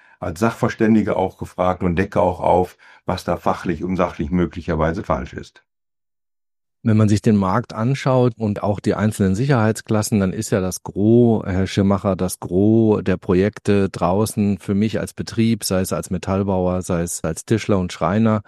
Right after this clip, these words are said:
Speaker 2: das ist ja der Bereich R C zwei, R C drei, richtig?
Speaker 1: In der Regel wird, äh, über die entsprechenden polizeilichen Maßnahmen die R C zwei Stufe, also Grundsatzstufe empfohlen. Es ist aber immer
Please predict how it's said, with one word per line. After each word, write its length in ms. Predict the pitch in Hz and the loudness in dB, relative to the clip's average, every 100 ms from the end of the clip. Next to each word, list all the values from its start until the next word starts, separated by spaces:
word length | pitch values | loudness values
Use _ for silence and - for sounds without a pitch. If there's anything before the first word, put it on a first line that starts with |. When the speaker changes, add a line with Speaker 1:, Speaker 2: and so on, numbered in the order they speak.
| - - | -12 -14
Speaker 2:
das 200 | - 95 | -6 0
ist 180 | 107 113 | 0 2
ja 220 | 110 101 90 | 2 0 -2
der 160 | 98 95 | -4 -2
Bereich 340 | 87 82 92 | -2 -2 -2
R 160 | - 87 | -4 -6
C 160 | - 90 | -4 -6
zwei, 320 | - 80 85 | -4 -4 -4
R 160 | - | -6
C 160 | 85 - | -6 -8
drei, 320 | - 62 71 | -8 -8 -8
richtig? 480 | 76 - - 113 - _ _ _ _ _ _ - | -8 -2 0 0 -2 _ _ _ _ _ _ -4
Speaker 1:
In 120 | 120 | 0
der 140 | 110 104 | 2 4
Regel 320 | 143 143 113 | 4 4 2
wird, 300 | 120 - - | -2 -4 -10
äh, 20 | |
über 540 | - 101 107 98 104 | -6 -4 -4 -2 0
die 140 | 95 95 | 0 0
entsprechenden 680 | 90 - 117 120 110 101 95 | -2 -2 -2 0 -2 -2 -2
polizeilichen 640 | 104 90 - 117 127 120 | 0 0 2 0 0 -2
Maßnahmen 720 | 110 104 107 107 95 98 98 95 | 2 0 0 0 2 2 -2 0
die 240 | 92 92 | -2 -2
R 200 | 92 101 | -2 -4
C 220 | - - | -4 -6
zwei 580 | 82 - 92 95 117 135 - - - | -6 -2 0 2 2 -2 -8 -20 -20
Stufe, 800 | - - 117 117 - 107 101 98 92 | -16 0 2 2 2 0 0 -4 -4
also 180 | 95 87 | -4 0
Grundsatzstufe 1400 | 92 117 117 120 113 - - 101 101 - 95 92 87 - | 2 2 2 -2 -2 -10 -8 -6 -4 -4 -2 -4 -8 -8
empfohlen. 680 | 85 - 101 113 127 139 139 - - - | -8 -2 4 6 6 4 0 -8 -20 -8
Es 120 | 107 123 | -2 0
ist 140 | 117 | 0
aber 240 | 107 104 | 2 2
immer 360 | 127 135 120 | 4 4 4